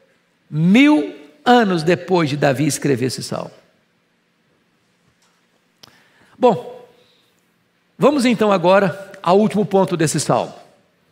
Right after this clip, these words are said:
Primeiro, ele falou do generoso, depois ele falou do enfermo, agora nós vamos falar do crente que ora, o crente suplicante. Versos dez a treze.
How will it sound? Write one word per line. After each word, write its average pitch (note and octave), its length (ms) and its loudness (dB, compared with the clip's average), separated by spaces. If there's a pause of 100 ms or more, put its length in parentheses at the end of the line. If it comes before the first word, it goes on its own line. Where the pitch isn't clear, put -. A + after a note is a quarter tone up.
(1000)
Primeiro, A#3 500 2 (220)
ele F#3 140 0
falou F#3 600 2 (340)
do E3 120 -6
generoso, F#3+ 800 0 (280)
depois G#3 360 0
ele A3 100 2
falou G3 320 0
do G#3 160 -2
enfermo, F3+ 760 0
agora G3 320 0
nós G3 160 0
vamos F#3+ 160 -4
falar - 680 -2
do E3 160 -6
crente A3+ 840 0 (1200)
que G#3 140 0
ora, B2 420 0 (280)
o C#3 80 -18
crente E3+ 260 -4
suplicante. - 680 -10
Versos E3 400 -2
dez E3 240 0
a D#3+ 80 0
treze. B2 540 -6